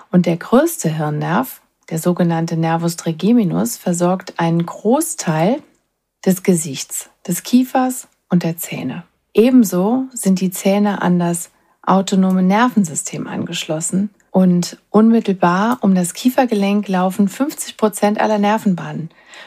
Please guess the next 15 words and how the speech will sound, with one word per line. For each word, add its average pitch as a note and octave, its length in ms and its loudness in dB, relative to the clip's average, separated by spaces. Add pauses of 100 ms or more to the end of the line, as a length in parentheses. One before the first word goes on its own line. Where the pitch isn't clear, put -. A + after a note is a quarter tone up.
(140)
Übrigens A3+ 560 2
haben F#3+ 220 2
unsere F3 300 0
Nervenbahnen F3 720 2
eine E3 220 -2
Länge G3 320 0
von F3+ 220 -2
über F#3+ 400 0 (120)
sechshunderttausend F#3 1800 0 (160)
Kilometern. E3 760 -2 (360)
Das - 200 -14
ist - 160 -8
schon A3+ 400 0 (500)
ziemlich F#3 560 -2
massiv, A3+ 520 -4